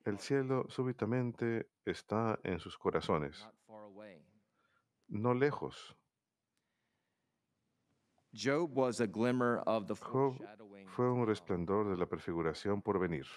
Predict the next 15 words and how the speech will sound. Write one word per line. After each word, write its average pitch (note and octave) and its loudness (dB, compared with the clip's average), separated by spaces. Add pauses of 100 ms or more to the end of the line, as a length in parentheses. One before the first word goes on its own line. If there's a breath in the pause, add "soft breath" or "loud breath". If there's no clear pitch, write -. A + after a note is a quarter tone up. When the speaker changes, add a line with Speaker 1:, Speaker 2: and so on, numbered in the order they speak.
Speaker 2:
In - -8
the - -20 (100)
person A#2 -16
of F#2+ -12
the G2+ -14
God-man G2 -6
Speaker 1:
En G2 2
la F#2 4
Speaker 2:
Jesus F2+ -2
Speaker 1:
persona G2+ 4
Speaker 2:
Christ. - -10
Speaker 1:
del D#2+ 0
Dios E2 -2
hombre F#2+ 2
Jesucristo. - -2